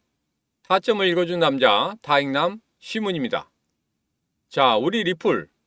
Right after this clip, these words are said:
제가 지난 영상에서 이렇게 말씀드렸죠. "지금은 절대 두려워할 때도 아니고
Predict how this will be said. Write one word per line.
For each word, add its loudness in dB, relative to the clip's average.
제가 0
지난 -2
영상에서 -2
이렇게 -2
말씀드렸죠. -2
"지금은 -4
절대 0
두려워할 0
때도 -2
아니고 -4